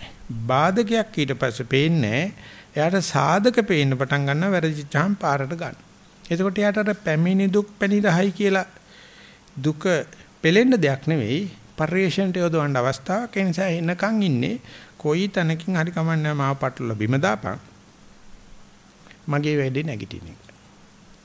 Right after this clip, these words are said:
එතකොට මේ දේ වෙනකොට, ඒ කියන්නේ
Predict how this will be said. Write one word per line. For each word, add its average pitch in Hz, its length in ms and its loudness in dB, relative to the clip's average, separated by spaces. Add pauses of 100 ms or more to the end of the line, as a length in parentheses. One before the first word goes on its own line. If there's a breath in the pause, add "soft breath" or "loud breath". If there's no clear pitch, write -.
(540 loud breath)
එතකොට 143 440 0 (760 loud breath)
මේ 143 320 4
දේ 156 240 2
වෙනකොට, 143 600 -2
ඒ - 1300 -12
කියන්නේ 90 320 -10